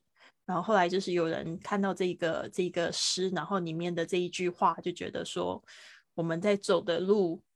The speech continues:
当我们去走到那个心智成熟的路，或者是去，去梦想的路，你就会发现那一，那一条路是少有人走的路，因为这个世界就是在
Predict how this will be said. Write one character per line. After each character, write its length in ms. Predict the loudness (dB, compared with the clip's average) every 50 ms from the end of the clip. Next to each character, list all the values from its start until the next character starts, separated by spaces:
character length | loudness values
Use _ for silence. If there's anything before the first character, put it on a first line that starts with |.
| _ _ _ 0
当 140 | 0 2 2
我 40 | 0
们 240 | 0 -2 -2 -4
去 220 | -6 -6 -4 -4 -2
走 180 | 0 0 0
到 160 | 0 0 0 0
那 80 | 0 0
个 100 | 0 0
心 240 | 2 2 4 4 4
智 160 | 2 0 -4
成 260 | -4 -4 -4 -4 -4
熟 200 | -2 0 0 0
的 160 | 2 0 2
路， 260 | 2 4 4 2 2 -2
或 120 | -4 -6
者 160 | -4 -4 -6 -6
是 120 | -4 -6
去， 220 | -6 -2 -2 -4
去 220 | -2 -2 -2 0 2
梦 240 | 2 2 2 0 -2
想 200 | -4 -6 -6 -4
的 120 | -4 -2
路， 240 | 0 0 -2 -2 -4
你 100 | -6 -6
就 120 | -2 0 0
会 100 | 0 0
发 180 | 2 0 0
现 200 | 2 0 0 0
那 120 | 0 0 0
一， 160 | -2 -2 -2 -2
那 120 | 0 2
一 120 | 2 2
条 220 | 2 0 0 0 0
路 200 | 0 0 -2 -2
是 300 | -2 -4 -2 -2 -2 -4
少 280 | -2 2 2 4 4
有 140 | 4 4 2
人 180 | 2 0 -2 -2
走 200 | -4 -4 -4 -4
的 100 | -4 -4
路， 240 | -2 0 0 0 2
因 160 | 2 2 2
为 100 | 2 2
这 140 | 0 0 0
个 100 | 0 0
世 220 | 0 0 -2 -2
界 180 | 0 2 2 2
就 160 | 2 0 -2
是 220 | 0 0 -2 0
在 400 | 2 4 4 4 4 2 -2 -6